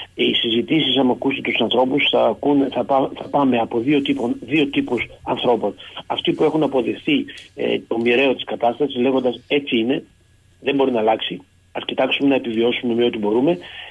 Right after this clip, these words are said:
και οι άλλοι, οι οποίοι διαμαρτύρονται ότι οι πολιτικοί,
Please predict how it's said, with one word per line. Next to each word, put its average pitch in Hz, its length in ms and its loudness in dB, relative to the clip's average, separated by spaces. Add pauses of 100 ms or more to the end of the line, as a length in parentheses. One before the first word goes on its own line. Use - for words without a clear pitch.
(140)
και 214 100 0
οι 165 140 2
άλλοι, 156 280 4
οι 156 80 4
οποίοι 156 300 0
διαμαρτύρονται 131 840 0
ότι 127 320 -2
οι 113 60 -2
πολιτικοί, 110 720 -2